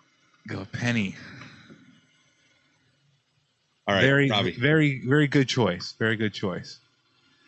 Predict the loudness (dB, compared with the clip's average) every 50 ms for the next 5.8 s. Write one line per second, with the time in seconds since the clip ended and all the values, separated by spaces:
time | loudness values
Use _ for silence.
0 | _ _ _ _ _ -4 0 2 2 2 2 2 0 0 -2 -2 -4 -8 -12 -16
1 | -20 -20 -20 -20 -20 _ _ _ _ _ _ _ _ -12 -10 -8 -4 -2 0 2
2 | 2 2 0 0 0 -2 -2 0 0 -2 -2 -2 -4 -10 _ -2 0 2 2 2
3 | 2 2 2 0 0 0 -2 -2 -2 -2 -2 0 2 2 2 0 0 0 0 2
4 | 2 2 0 0 2 2 2 2 2 2 2 0 2 0 0 -2 -2 -4 -6 -6
5 | -4 -2 0 0 0 0 0 0 2 2 4 4 4 2 0